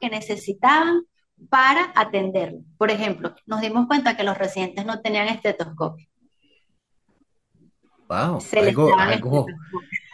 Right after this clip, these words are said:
Speaker 2: algo básico para un médico, ¿no?
Speaker 1: Sí, exactamente, algo básico. Entonces,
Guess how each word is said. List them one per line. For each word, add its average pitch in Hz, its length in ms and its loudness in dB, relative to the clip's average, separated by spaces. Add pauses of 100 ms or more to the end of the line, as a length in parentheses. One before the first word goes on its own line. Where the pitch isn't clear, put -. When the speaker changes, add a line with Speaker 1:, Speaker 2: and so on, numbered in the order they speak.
Speaker 2:
algo 139 360 4
básico 151 520 2
para 117 220 4
un 131 520 -4
médico, 131 480 -2
¿no? 165 180 4
Speaker 1:
Sí, 160 100 -4 (580)
exactamente, 175 1080 0
algo 185 320 2
básico. 160 480 0 (300)
Entonces, 269 460 4